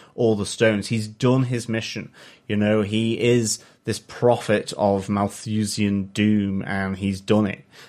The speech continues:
And, um, and so he's destroying all the stones because, um, it, uh, you know, this pure missionary kind of way, um,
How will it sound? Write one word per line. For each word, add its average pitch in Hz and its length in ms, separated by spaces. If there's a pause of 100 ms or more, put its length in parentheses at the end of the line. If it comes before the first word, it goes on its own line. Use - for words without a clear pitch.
(120)
And, 98 540 (100)
um, 95 400
and 98 140
so 107 140
he's 104 220
destroying 110 520
all 127 300
the 113 120
stones 120 500
because, 135 580 (320)
um, 127 380
it, 143 160
uh, 131 180 (100)
you 156 80
know, 120 100
this 117 280
pure 127 640 (240)
missionary 107 960 (200)
kind 104 220
of 98 120
way, 101 600 (300)
um, 107 680